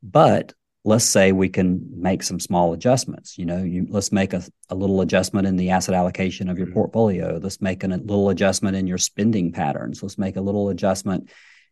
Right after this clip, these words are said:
Speaker 1: in, you know, a tax, uh, some of your tax situation that you, that you might have. So let's, let's tinker with, or maybe, s-, maybe it's like, what if you work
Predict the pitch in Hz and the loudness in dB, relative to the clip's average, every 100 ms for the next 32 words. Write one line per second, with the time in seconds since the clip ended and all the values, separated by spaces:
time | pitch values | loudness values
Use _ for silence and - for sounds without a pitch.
0 | _ 110 95 90 92 90 - 98 90 90 | _ 2 4 6 4 0 -6 -10 -6 -6
1 | - 107 - - - _ _ - 64 - | 0 0 0 -10 -14 _ _ -18 -16 -16
2 | - _ _ _ _ _ - 98 92 92 | -18 _ _ _ _ _ -8 -4 -2 -2
3 | 92 98 - - - - 82 64 - - | 0 0 0 -6 -4 -2 -2 -2 -4 -8
4 | 92 - - - - - 85 - 87 85 | -10 -12 -14 -8 -8 -8 -10 -8 -8 -8
5 | 87 87 95 - 95 90 - _ - 123 | -10 -12 -8 0 0 0 -8 _ -4 -4
6 | - 123 127 - _ _ _ _ _ - | 0 0 0 0 _ _ _ _ _ -2
7 | 160 110 82 - 107 117 131 147 107 - | 0 2 0 2 2 4 6 6 4 0
8 | - 120 147 92 90 - 92 92 95 123 | 2 4 6 4 2 -8 -6 -6 -2 2
9 | 156 123 113 95 120 - | 2 4 4 6 4 2